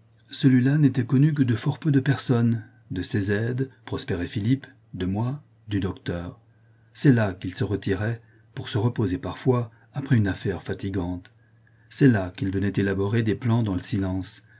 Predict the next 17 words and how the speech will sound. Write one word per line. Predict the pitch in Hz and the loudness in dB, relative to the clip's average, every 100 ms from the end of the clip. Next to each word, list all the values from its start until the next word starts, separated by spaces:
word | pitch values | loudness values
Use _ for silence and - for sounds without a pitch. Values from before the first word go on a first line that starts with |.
| _ _ | _ _
C'est | - 117 | -2 2
là | 110 123 135 | 2 2 2
qu'il | 127 | 0
avait | 120 117 | 0 2
installé | 131 - 120 135 | 0 2 2 4
un | 135 | 4
laboratoire | 117 110 110 113 139 | 2 0 0 2 2
de | 120 | 2
chimie | 95 120 117 135 | 2 4 6 4
pour | 131 - | 2 -6
ses | 104 | -2
recherches | 104 107 123 131 - - _ _ - | -2 0 -2 -2 -4 -10 _ _ 2
et | 143 | 4
un | 110 | 4
atelier | 101 113 107 131 | 2 0 6 6
de | 113 | 4
photographie. | 92 120 143 110 98 - 92 | -4 0 2 2 0 -4 -4